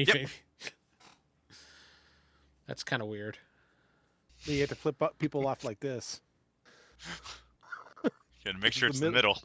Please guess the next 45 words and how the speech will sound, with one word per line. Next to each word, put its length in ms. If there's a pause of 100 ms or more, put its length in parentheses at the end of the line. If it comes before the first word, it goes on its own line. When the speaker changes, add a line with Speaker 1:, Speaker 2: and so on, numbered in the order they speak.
(120)
Speaker 2:
the 80
middle 200
fingers. 440 (220)
Speaker 1:
<laughs> 240
Read 260
between 360
the 100
lines. 400 (680)
<laughs> 160 (1700)
Uh, 360
okay, 200
so 380 (160)
what 120
are 40
you 60
doing 220
now? 60
You're 160
on 60
top 180
of 60
the 60
roof. 340 (840)
Speaker 3:
Yeah, 60
so 140
th-, 340
there's 240
no 240 (100)
ice 500
on 160
the 120
rooftop, 340
Speaker 1:
No, 200
Speaker 3:
though? 60
Speaker 1:
there 120
is 100
no 180
ice 200
on 80
the, 100 (180)
uh, 180 (140)
ice 280
on 80
the 80
rooftop. 460